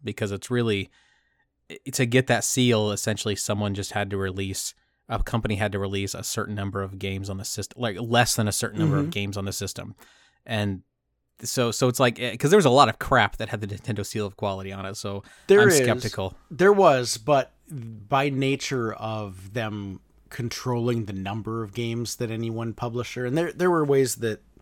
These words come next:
Speaker 2: publishers skirted around that. Obviously, you had, you know, like, Konami had Ultra. You, they basically just spawned, um, sister companies that were effectively the same company. But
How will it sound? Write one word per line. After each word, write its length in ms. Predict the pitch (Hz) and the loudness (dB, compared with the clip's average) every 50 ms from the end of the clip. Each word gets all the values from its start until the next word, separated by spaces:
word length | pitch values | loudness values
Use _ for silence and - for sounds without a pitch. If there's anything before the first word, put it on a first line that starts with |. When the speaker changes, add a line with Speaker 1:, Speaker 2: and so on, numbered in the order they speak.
| _ | _
Speaker 2:
publishers 460 | - 113 107 98 101 - - 98 85 - | -10 -8 -6 -6 -6 -8 -6 -4 -2 0
skirted 480 | - - - - 113 98 90 90 - | 0 0 0 -2 -6 -6 -6 -10 -10
around 320 | 82 82 90 101 101 98 90 | -6 -6 -4 -4 -4 -6 -8
that. 160 | 87 82 80 | -8 -8 -8
Obviously, 400 | 82 87 82 92 90 - 101 98 | -8 -10 -8 -8 -8 -8 -6 -6
you 100 | 95 92 | -8 -8
had, 320 | 87 90 90 87 82 82 87 | -8 -8 -10 -10 -12 -12 -12
you 120 | 90 85 | -12 -12
know, 120 | 85 80 | -10 -12
like, 180 | 76 80 78 - | -12 -14 -14 -14
Konami 640 | - - 107 95 90 87 90 90 92 90 87 85 82 | -12 -10 -8 -8 -8 -8 -8 -8 -8 -8 -8 -8 -10
had 540 | - 92 87 85 80 82 85 78 80 80 - - | -10 -10 -10 -8 -8 -10 -10 -12 -14 -18 -16 -14
Ultra. 600 | 82 82 80 80 - - - 82 78 78 85 85 _ _ - | -12 -12 -12 -10 -12 -10 -10 -8 -8 -8 -8 -10 _ _ -16
You, 140 | - 80 | -16 -14
they 180 | 73 73 85 82 | -12 -10 -10 -10
basically 420 | 73 85 85 85 - - 90 82 | -8 -8 -8 -8 -8 -8 -10 -10
just 200 | 71 - 80 - | -10 -8 -8 -6
spawned, 580 | - - - 104 98 92 87 82 82 80 80 - _ - - - - - - - _ - | -6 -6 -8 -8 -8 -8 -8 -8 -10 -10 -12 -14 _ -20 -20 -18 -18 -20 -20 -20 _ -16
um, 280 | - 78 76 69 64 - | -14 -12 -12 -14 -14 -12
sister 520 | - - - - - 131 - - - 110 95 | -6 -4 -2 0 0 0 -2 -2 -4 -6 -8
companies 640 | - - 104 87 80 - 80 80 82 85 80 - - | -6 -10 -10 -10 -10 -12 -10 -10 -10 -8 -8 -10 -10
that 120 | - 76 - | -10 -10 -12
were 120 | 82 78 | -12 -12
effectively 520 | 78 - - 98 - - - 87 - 78 73 | -12 -10 -12 -12 -12 -12 -16 -14 -14 -14 -12
the 100 | - - | -10 -8
same 300 | - - 107 107 98 92 | -8 -8 -6 -8 -10 -10
company. 520 | - 92 80 73 - 87 85 82 85 85 | -12 -12 -14 -14 -12 -12 -12 -10 -12 -12
But 320 | 80 - 90 85 82 - | -12 -10 -10 -10 -10 -12